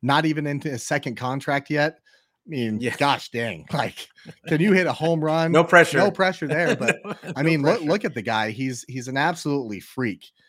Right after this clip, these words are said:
Speaker 1: He's just an, a
Speaker 2: Mm-hmm.
Speaker 1: monster. So I, I gotta say Bosa. Um, I think Warner, I think he can be right
Speaker 2: Yeah.
Speaker 1: there with his trajectory. Um, I think you look at a Kittle, what he's done with the tight end position.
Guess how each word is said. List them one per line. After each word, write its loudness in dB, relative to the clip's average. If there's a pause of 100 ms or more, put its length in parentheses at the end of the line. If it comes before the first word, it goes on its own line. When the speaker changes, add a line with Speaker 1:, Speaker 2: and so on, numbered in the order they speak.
(160)
Speaker 1:
He's -6
just -2
an, -6
a -4
Speaker 2:
Mm-hmm. -2
Speaker 1:
monster. 0
So -2
I, 4
I 4
gotta 0
say -4
Bosa. -4 (480)
Um, 0 (120)
I -6
think -4
Warner, 0 (180)
I -2
think -4
he -4
can -2
be 0
right 0
Speaker 2:
Yeah. -10
Speaker 1:
there 0
with -4
his -4
trajectory. -4
Um, -4 (500)
I -6
think -6
you -2
look -2
at 0
a -4
Kittle, -2
what -4
he's -6
done 0
with -4
the -14
tight -4
end -4
position. -8